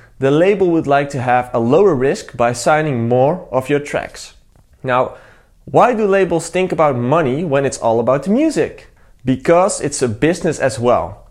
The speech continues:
and businesses need to make profit. The creative part is really important in this industry,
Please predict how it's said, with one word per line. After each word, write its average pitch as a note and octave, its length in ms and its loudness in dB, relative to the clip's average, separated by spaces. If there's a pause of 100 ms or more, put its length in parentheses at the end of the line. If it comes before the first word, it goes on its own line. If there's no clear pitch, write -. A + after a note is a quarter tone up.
and A#2 180 -2
businesses G3+ 680 -2 (100)
need A#3 200 -4
to C#3+ 80 -2
make A#2 220 -4
profit. - 520 -2 (640)
The D#3+ 100 0
creative A3 420 0
part G#3 220 2
is C#3 160 -4
really F3+ 380 4
important D3+ 500 0
in B2+ 120 2
this B2 120 -4
industry, B2 600 -4